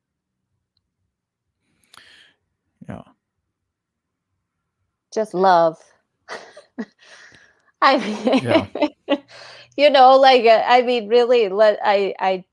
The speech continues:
Speaker 2: I don't know. Is that possible? I, I just,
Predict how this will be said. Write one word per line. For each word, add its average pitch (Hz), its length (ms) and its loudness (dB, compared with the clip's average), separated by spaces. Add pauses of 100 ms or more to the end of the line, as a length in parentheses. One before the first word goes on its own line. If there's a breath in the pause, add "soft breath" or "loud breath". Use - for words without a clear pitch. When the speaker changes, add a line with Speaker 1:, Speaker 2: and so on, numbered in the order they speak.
(140)
Speaker 2:
I 185 140 -6
don't 180 220 -8
know. 175 320 -10 (200)
Is 196 160 -8
that 196 260 -2
possible? 185 720 -6 (320)
I, 190 260 -2 (160)
I 175 220 -4
just, - 580 -16